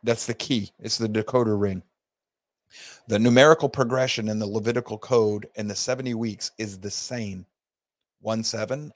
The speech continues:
a multiple of sevens with a unique time at the end. The Levitical code had a fifty-year cycle,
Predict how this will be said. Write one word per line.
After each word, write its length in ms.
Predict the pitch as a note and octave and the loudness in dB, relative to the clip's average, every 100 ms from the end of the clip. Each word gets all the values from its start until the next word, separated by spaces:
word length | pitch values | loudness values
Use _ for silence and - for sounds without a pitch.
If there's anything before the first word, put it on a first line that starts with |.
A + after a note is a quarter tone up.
| - | -14
a 80 | G2+ | -10
multiple 500 | G2+ G#2+ A#2 A#2+ A#2 | -8 -8 -10 -10 -6
of 60 | |
sevens 440 | - A2+ A2+ B2+ A#2 | -6 -6 -6 -8 -8
with 180 | G#2 | -8
a 60 | G2+ | -6
unique 460 | G2 G#2+ A2 A2+ - | -6 -4 -4 -6 -8
time 380 | - A2+ A2+ A2 | -4 -2 -2 -6
at 200 | G2+ G#2 | -10 -10
the 160 | A2 - | -12 -8
end. 400 | A2 G2+ G2 - _ _ _ _ _ _ _ G#2 | -8 -6 -10 -14 _ _ _ _ _ _ _ -6
The 100 | G#2+ | 0
Levitical 580 | G#2+ G#2+ A2 B2+ D3 | 2 4 4 2 0
code 360 | A#2+ - G#2 G#2 | -2 -2 -2 -2
had 180 | G2+ G2+ | -4 -8
a 100 | G2 | -8
fifty-year 520 | - C3+ - A#2+ A#2+ | -10 -10 -6 -4 -4
cycle, 500 | - C3+ A#2+ - E2 | -4 -2 -4 -6 -18